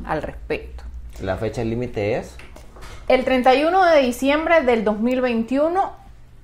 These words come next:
Speaker 1: pero eso va ligado a otro factor que lo vamos a explicar en este momento. Por ejemplo, me he encontrado con clientes que,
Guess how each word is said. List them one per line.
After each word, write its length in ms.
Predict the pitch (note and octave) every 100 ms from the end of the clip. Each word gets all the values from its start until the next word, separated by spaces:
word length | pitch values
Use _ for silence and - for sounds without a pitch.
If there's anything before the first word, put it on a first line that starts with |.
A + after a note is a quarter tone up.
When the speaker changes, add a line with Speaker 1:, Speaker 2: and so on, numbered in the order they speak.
| - - -
Speaker 1:
pero 580 | B3+ B3 A#3+ A#3+ A#3+ - -
eso 280 | B3 D#4
va 140 | C4 C4+
ligado 540 | C4+ A#3+ A#3+ C4 D4+
a 80 | A#3
otro 240 | G#3 A3
factor 560 | A#3 F3 - - C#3+ - - -
que 180 | - A#3+
lo 100 | A#3
vamos 240 | G3 G#3+
a 40 | A3+
explicar 360 | A3+ E3+ D#3+
en 120 | F3 E3
este 200 | - F3+
momento. 480 | C#3 C#3 - - - - - -
Por 200 | E3+ D#3
ejemplo, 500 | F#3 A3 F3+ C#3 -
me 240 | F#3 G#3+ A#3
he 40 |
encontrado 720 | C4 C4+ D#4+ D4+ C4+ C#4+ D4+
con 220 | B3+ A3
clientes 640 | A3 G3+ G#3 G3+ G3+ A#3 B3+
que, 440 | G3+ F#3 G3